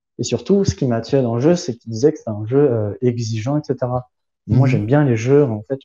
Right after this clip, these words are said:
Speaker 1: il faut être, euh, pas les jeux où on te, où on te donne tout à la Mario, où c'est très simple, et cetera. Quoi. J'aime bien les jeux où c'est exigeant, les jeux pas faciles, les jeux où il faut s'entraîner, et cetera. Et du coup, bah, je me suis dit, « Ah, ça peut être sympa, en plus, c'est sur mobile et tout. »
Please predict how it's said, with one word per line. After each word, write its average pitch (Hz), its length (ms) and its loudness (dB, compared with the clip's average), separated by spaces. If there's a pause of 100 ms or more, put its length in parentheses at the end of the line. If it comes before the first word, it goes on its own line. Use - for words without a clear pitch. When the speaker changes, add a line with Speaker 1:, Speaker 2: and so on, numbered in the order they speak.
Speaker 1:
il - 160 -20
faut 113 100 -4
être, 120 260 -6
euh, 104 260 -4 (560)
pas 139 80 4
les 135 100 6
jeux 135 180 4
où 135 220 4
on 120 60 0
te, 131 100 0
où 131 220 0
on 127 120 -2
te 127 120 -2
donne 127 180 -2
tout 151 240 0
à 123 40 2
la 117 100 0
Mario, 123 360 -2
où 131 120 -4
c'est - 120 -20
très - 160 -10
simple, 131 340 -10
et - 60 -20
cetera. 139 320 -6
Quoi. 104 120 -8
J'aime 107 100 -6
bien 131 140 -6
les 117 80 -6
jeux 135 240 0 (340)
où 113 60 -4
c'est 113 160 -4
exigeant, 127 560 -4
les 120 100 -4
jeux 113 80 -8
pas 113 120 -8
faciles, 131 540 -4
les 110 220 -2
jeux 123 120 -2
où - 20 0
il 120 60 -10
faut - 60 -20
s'entraîner, 135 320 -6
et 131 60 -10
cetera. 120 320 -12 (480)
Et 120 60 -2
du 107 80 0
coup, 196 100 2
bah, 151 140 4
je 117 80 0
me 113 40 2
suis 120 140 -6
dit, « 117 180 2
Ah, 190 500 0
ça 117 180 -14
peut 170 80 2
être 190 100 -2
sympa, 180 380 -4
en 165 80 0
plus, 165 160 -6
c'est - 100 -10
sur 120 180 -8
mobile 131 360 0
et - 80 -4
tout. » 208 220 -6